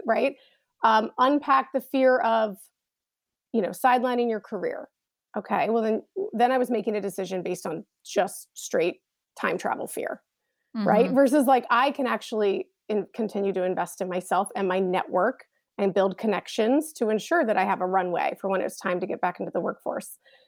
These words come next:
Speaker 1: So I, I, I want people to at least, it doesn't mean that they're actually gonna pull the trigger on whatever that is they're thinking about, but at least be willing to unpack the fears.
Speaker 2: Yeah.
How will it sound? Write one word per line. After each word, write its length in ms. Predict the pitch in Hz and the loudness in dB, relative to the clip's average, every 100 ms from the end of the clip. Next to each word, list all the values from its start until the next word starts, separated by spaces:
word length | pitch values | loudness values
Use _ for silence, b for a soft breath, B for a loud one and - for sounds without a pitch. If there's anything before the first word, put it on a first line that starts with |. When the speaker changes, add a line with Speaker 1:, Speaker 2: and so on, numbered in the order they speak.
| _ | _
Speaker 1:
So 380 | - 262 247 - | 4 6 6 2
I, 80 | - - - - | -4 -8 -12 -2
I, 200 | - 240 - _ _ _ - | 2 2 0 _ _ _ 0
I 100 | 233 | 2
want 360 | 220 240 262 | 2 0 -2
people 300 | 247 240 226 202 | -6 -6 -6 -4
to 180 | 233 | -2
at 140 | 214 214 | -2 -2
least, 440 | 220 277 240 - | -2 -2 -2 -4
it 120 | 220 | -2
doesn't 320 | 233 226 302 277 | 0 2 2 2
mean 160 | 254 | 2
that 100 | 233 | 2
they're 120 | 220 196 | 2 4
actually 320 | 196 - 233 | 2 0 -2
gonna 180 | 202 185 | -2 -2
pull 180 | - 208 | -4 -4
the 100 | 185 | -4
trigger 600 | - - 190 262 269 285 - | -6 -2 -2 2 0 0 -4
on 80 | 226 | 0
whatever 320 | 214 214 214 220 | 2 4 2 2
that 180 | 226 | 2
is 180 | 226 226 | 2 0
they're 120 | 240 196 | -2 -4
thinking 300 | 214 - 254 | -4 0 2
about, 360 | 262 285 311 - b _ | 2 4 2 0 b _
but 120 | 247 247 | 2 2
at 100 | 240 | 2
least 220 | 240 - | -2 -2
be 100 | 247 | -2
willing 300 | 214 202 190 | 0 -2 -2
to 180 | 202 180 | -4 -4
unpack 380 | 170 175 170 - _ - | -6 -6 -8 -10 _ -20
the 60 | |
fears. 480 | - - - - _ _ _ _ _ | -14 -12 -12 -16 _ _ _ _ _
Speaker 2:
Yeah. 360 | 220 208 208 | -10 -6 -6